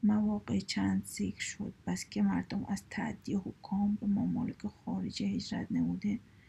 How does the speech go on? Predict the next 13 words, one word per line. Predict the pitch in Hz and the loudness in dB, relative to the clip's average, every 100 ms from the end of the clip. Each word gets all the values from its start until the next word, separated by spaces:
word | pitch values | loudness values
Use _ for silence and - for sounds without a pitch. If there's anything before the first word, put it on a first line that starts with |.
| - - - - | -20 -20 -18 2
ناگزیر | 202 208 202 202 202 220 | 4 6 4 2 4 4
از | 226 208 | 4 0
جلای | 190 185 175 175 | -2 -2 -2 -4
وطن | 196 185 - 190 | -8 -10 -2 -2
شدن، | - - 202 202 | -2 -2 0 4
نسل‌ها | 202 202 - 190 - - 208 - | 4 4 2 -2 -4 -4 -4 0
انقراض | 208 202 190 185 175 170 | 0 0 0 -2 -2 -6
یافت، | 127 - - - - - - - | -8 -8 -12 -20 -20 -20 -20 -20
تناسل | - 185 190 175 - 196 | -2 2 2 2 -2 0
و | 214 - - - - - - - - | 0 0 -8 -20 -20 -20 -20 -20 -12
تناکح | - 202 208 202 - 185 - - | 2 4 6 2 0 -4 -2 0
انقطاع | 202 - 180 - 196 - | 0 0 -4 -2 -4 -4
پذیرفت. | - 202 190 185 185 - | -4 -4 -2 -2 -2 -6